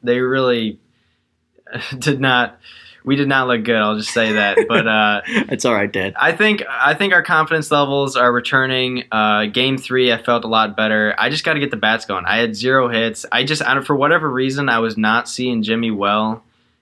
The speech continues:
Speaker 1: And maybe it's just 'cause I don't face him that much. Like, Jimmy hadn't faced me that much. He saw me way better. But as, I think as I play the Mallards, hopefully I,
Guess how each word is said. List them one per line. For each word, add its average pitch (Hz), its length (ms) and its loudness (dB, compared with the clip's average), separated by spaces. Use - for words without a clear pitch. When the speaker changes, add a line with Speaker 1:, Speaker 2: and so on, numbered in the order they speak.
Speaker 1:
And 113 200 2
maybe 131 220 0
it's 135 80 -6
just 127 160 -4
'cause 123 100 -4
I 120 80 2
don't 113 240 0
face 131 200 -2
him 135 120 -2
that 127 140 0
much. 127 320 -2
Like, 101 220 -2
Jimmy 123 320 -2
hadn't 110 260 -2
faced 110 300 -6
me 123 120 -4
that 113 120 0
much. 107 240 -2
He 117 120 -2
saw 113 220 -2
me 104 140 -2
way 101 180 -2
better. 110 460 -2
But 107 260 2
as, 135 180 2
I 131 160 0
think 156 180 -4
as 147 140 0
I 135 80 2
play 131 200 0
the 120 60 -4
Mallards, 113 540 0
hopefully 127 480 -2
I, 110 200 -4